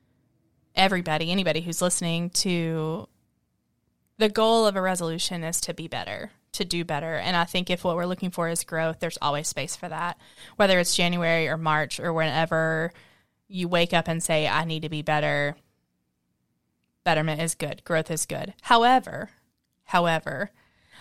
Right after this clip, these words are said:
I think we have to be careful the types of goals we set for ourselves and the attainability of said goals to make sure that we are not expecting miracles from ourselves.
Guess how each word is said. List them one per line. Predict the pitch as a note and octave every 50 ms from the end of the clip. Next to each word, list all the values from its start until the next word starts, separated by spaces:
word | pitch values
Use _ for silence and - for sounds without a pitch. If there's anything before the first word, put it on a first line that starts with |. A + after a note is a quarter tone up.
| - -
I | F#3+
think | F3+ - F#3 F3+ F3 E3+ -
we | F3+
have | F#3 F3+ E3+
to | - G#3
be | F#3+ F3
careful | - - E3+ E3+ - F#3
the | F3+ F#3
types | - - - F3 F3+ - G3+
of | G3 -
goals | G#3 G#3 G#3+ -
we | A#3 A3
set | - A#3+ A#3 -
for | B3 A#3+
ourselves | A#3 A#3+ - - A#3 A#3 A#3+ A3
and | G#3+ G3+
the | F#3+ F3
attainability | E3+ - - F3+ E3 D#3+ D#3 D3+ D#3 E3 F#3+ G#3 G#3+ A3
of | A3 G#3+
said | - A#3 A3 A3 G#3
goals | - A3+ A#3 A#3+ A#3+ A#3+ A3+ - -
to | - G3
make | F3+ F3+ F3+ -
sure | - F3+ F3
that | F3+ E3 -
we | E3+ F3+ E3+
are | D#3+ D#3+
not | D#3+ D#3 D#3 D#3 D#3 D#3+ - - - - - _ _ _ _ _ _ _ _ -
expecting | F#3+ F3+ - - - F3 D#3+ - - - D#3+ D#3+ D#3 D#3 D3+ D#3 D#3+ - _ _ _ _ _ _ -
miracles | - F#3 E3+ D#3+ - - E3 E3 -
from | - F3 E3+ D#3
ourselves. | D#3 D#3+ - - D#3+ D3+ D3+ D#3 D#3 F3+ F3+ - - -